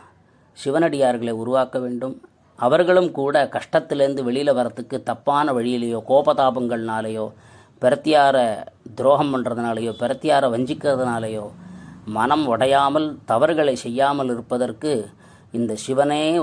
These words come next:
நமக்கு கதி. ஆகையால் நாமும்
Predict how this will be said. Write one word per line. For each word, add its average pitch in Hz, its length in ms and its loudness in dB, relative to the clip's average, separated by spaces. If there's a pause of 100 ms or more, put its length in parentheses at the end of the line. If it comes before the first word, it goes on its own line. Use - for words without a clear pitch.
(100)
நமக்கு 113 360 -8
கதி. 113 280 -6 (800)
ஆகையால் 110 560 -2 (720)
நாமும் 143 500 2